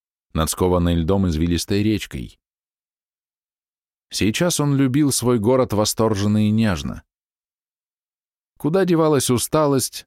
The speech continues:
деловые заботы, бурное красноречие?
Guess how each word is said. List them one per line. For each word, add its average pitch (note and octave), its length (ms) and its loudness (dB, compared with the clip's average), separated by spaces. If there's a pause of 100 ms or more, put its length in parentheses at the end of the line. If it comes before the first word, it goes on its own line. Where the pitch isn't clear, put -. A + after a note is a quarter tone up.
(140)
деловые F2+ 460 2
заботы, F2 460 0
бурное F#2 400 0
красноречие? A#2+ 760 -2